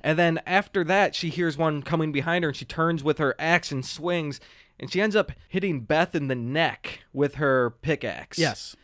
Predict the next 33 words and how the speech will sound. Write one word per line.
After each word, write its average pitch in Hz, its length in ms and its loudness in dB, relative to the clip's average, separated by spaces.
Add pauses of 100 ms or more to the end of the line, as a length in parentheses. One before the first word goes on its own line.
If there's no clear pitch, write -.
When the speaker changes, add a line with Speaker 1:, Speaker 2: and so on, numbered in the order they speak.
(220)
Speaker 1:
It's 147 140 -8
pretty 294 260 -4
good. 120 380 -2
Speaker 2:
Mm-hmm. 196 240 2
Speaker 1:
It's 185 160 4
really 208 320 0
good 113 260 0
Speaker 2:
Yeah. 104 40 -12
Speaker 1:
because 143 520 0
she, - 320 -14
Beth 139 220 0
is 156 100 -4
standing 151 280 -2
there 143 100 0
with 131 100 -4
this 127 140 -8
thing 147 200 -6
in 156 80 -2
her 160 100 -2
neck. 165 260 -4
It's 117 100 -10
good 170 160 -2
effects. - 480 -4
Speaker 2:
Yeah. 156 240 -2 (220)
Speaker 1:
Definitely. 143 340 0
And 117 80 -4
the 117 60 -4
blood's 127 320 0
coming 135 260 -4
out, 120 160 -2
and 110 80 -8
she's 113 220 -10
just 110 180 -10